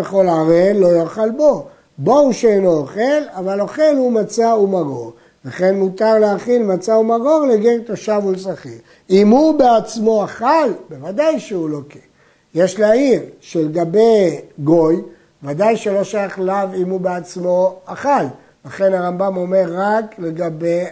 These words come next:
ערל. אמנם לגבי משומד, לכאורה לגבי משומד, האיסור זה כשהוא אכל.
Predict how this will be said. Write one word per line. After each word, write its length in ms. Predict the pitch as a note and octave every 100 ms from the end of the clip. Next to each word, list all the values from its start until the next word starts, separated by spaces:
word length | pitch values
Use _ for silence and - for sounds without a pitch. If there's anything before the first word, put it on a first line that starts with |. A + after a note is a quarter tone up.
| -
ערל. 400 | F3 E3+ C#3+ - - _ -
אמנם 500 | C#3+ E3 G3+ A3 G3
לגבי 400 | F3 D#3+ D#3+ F#3
משומד, 640 | F3+ - F3+ D3 B2 A2+ A#2+ _ _ _ _ _ -
לכאורה 440 | B2+ E3 E3+ G#3+
לגבי 480 | G#3 F3 E3+ F3 G3
משומד, 680 | F#3 F3+ G3+ G3 A#3+ A3+ F#3 - _ -
האיסור 580 | D#3+ E3+ - G#3 G#3 F3+
זה 320 | D#3 F3+ F#3
כשהוא 520 | F#3 - F3 F#3 C4+ -
אכל. 200 | -